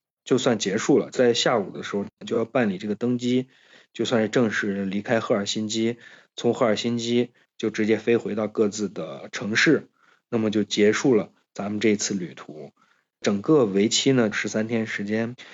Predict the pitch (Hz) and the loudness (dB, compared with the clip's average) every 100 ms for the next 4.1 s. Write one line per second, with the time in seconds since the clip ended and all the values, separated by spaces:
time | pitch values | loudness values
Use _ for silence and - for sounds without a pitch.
0 | - - - 202 147 113 127 - 104 98 | -20 -14 2 4 4 4 0 0 0 2
1 | 123 156 117 - 180 190 147 - 117 104 | 2 2 2 2 4 6 4 0 -4 -2
2 | 104 - 104 101 98 - - _ - 113 | -2 -2 0 0 -2 -10 -20 _ -2 0
3 | 95 113 117 - 127 127 110 90 104 131 | 0 0 0 -2 -2 0 -2 -4 -2 -2
4 | 110 | -4